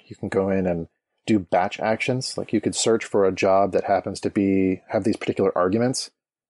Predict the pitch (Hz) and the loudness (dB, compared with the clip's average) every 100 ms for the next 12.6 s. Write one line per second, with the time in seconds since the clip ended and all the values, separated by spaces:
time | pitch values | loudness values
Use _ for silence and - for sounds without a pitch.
0 | - 101 104 - 110 - 92 98 92 92 | -2 0 0 0 0 0 2 2 2 -2
1 | 87 90 98 92 107 98 90 82 - 117 | -2 -2 -2 -2 0 0 0 -4 -2 -2
2 | - 143 180 208 _ _ _ - 104 98 | 0 -2 -2 -6 _ _ _ -4 0 2
3 | 104 - - - 101 - 104 101 95 101 | 0 -4 -6 0 0 0 -2 2 2 2
4 | 110 - 95 101 101 - 95 104 127 _ | -2 -2 0 2 0 0 0 0 -4 _
5 | _ 110 98 92 95 - 95 - 98 104 | _ 0 2 2 0 0 -4 -2 2 0
6 | - 101 104 98 104 95 _ _ _ _ | 2 2 2 2 0 0 _ _ _ _
7 | - 104 95 90 85 107 117 120 113 113 | -4 0 0 -2 0 0 2 2 2 2
8 | 113 110 110 _ _ _ 120 110 110 107 | 2 2 -2 _ _ _ -4 0 0 0
9 | 98 101 104 - - 92 92 - 104 95 | 0 2 2 -2 -2 0 0 0 -2 2
10 | 131 - 107 87 82 87 - _ _ _ | 0 2 2 2 2 0 -2 _ _ _
11 | 110 98 107 - 101 - 117 113 110 110 | -4 0 0 2 -2 2 2 2 2 2
12 | 104 92 101 98 92 | 2 2 2 2 0